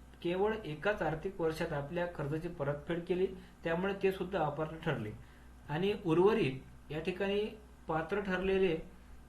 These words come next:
तेहतीस हजार तीनशे छप्पन कर्ज खात्यांचे प्रमाणीकरण करण्याचे आवाहन या ठिकाणी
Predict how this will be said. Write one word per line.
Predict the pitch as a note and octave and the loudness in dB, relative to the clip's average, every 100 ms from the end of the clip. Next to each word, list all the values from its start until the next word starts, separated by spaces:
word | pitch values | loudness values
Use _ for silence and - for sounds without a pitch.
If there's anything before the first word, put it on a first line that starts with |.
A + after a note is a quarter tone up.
| - | -2
तेहतीस | F3+ F3+ - G#3+ A#3 - | -2 -2 -6 -4 -4 -4
हजार | C#3 D3 E3 E3 C#3 | -2 0 2 2 2
तीनशे | D3+ D#3+ F#3 F#3+ D#3 | 0 0 0 -2 -2
छप्पन | D#3 - E3 B2 - - | -4 -2 -2 -2 -6 -6
कर्ज | C#3+ E3 E3+ | -4 -4 -2
खात्यांचे | D3 C#3+ E3+ E3+ F3 | -2 -2 -4 0 0
प्रमाणीकरण | F3+ D#3+ D3 D#3 E3+ E3+ E3+ | 0 -2 -2 -2 -2 -2 -2
करण्याचे | E3 C#3+ D3+ D#3+ E3+ F#3 - | -2 -2 -2 -2 -2 -4 -4
आवाहन | - D3+ E3+ B2+ C3 | 0 2 2 0 -2
या | D3+ | -2
ठिकाणी | E3 D#3+ E3 | -2 -2 -2